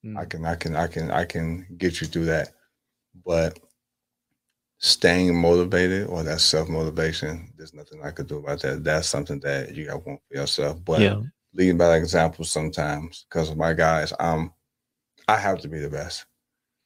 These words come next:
Speaker 2: I don't operate under fear. I don't care who I'm coaching against. Like, I, I, I never go into a fight thinking another coach can outcoach me
Speaker 1: Right.
Speaker 2: at all.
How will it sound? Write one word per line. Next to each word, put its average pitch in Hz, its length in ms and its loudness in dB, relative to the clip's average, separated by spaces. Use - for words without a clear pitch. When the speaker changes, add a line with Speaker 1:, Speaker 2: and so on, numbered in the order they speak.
Speaker 2:
I 92 100 6
don't 90 200 2
operate 85 720 4
under 80 220 -4
fear. 80 440 -2
I 69 80 -2
don't 82 160 0
care 80 220 0
who 90 480 -8
I'm 82 120 -4
coaching 90 380 0
against. 90 480 -2
Like, 82 380 -2
I, 80 460 4
I, 80 540 2
I 87 120 0
never 80 280 0
go 80 360 0
into 78 260 -4
a 76 80 -6
fight 73 300 -2
thinking 73 220 -8
another 71 340 -4
coach - 280 -8
can - 140 -10
outcoach - 420 -8
me - 100 -20
Speaker 1:
Right. 101 480 -2
Speaker 2:
at 87 160 2
all. 71 240 -4